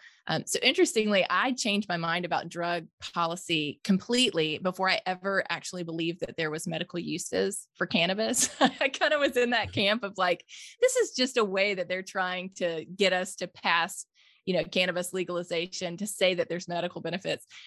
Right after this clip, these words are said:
And then I started talking to people and reading and was realized, "Oh my goodness, yes, there, there absolutely are medical benefits for a lot of people."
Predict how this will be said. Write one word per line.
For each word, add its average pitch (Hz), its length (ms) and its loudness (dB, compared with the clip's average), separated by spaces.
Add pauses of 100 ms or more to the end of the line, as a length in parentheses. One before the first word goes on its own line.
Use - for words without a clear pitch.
(120)
And 220 100 4
then 262 80 8
I 330 80 4
started 233 300 2
talking 208 400 2
to 190 160 -4
people 165 560 0
and 165 160 -6
reading 196 720 2 (120)
and 190 140 0
was 180 240 -8 (260)
realized, 175 640 4
"Oh 262 180 2
my 165 220 -2
goodness, 175 500 -6 (140)
yes, 196 680 2
there, 196 360 0
there 185 200 -6
absolutely 196 800 0
are 156 420 0
medical 175 320 -6
benefits 170 440 -6
for 170 120 -2
a 180 60 0
lot 170 240 -2
of 208 80 -6
people." - 420 2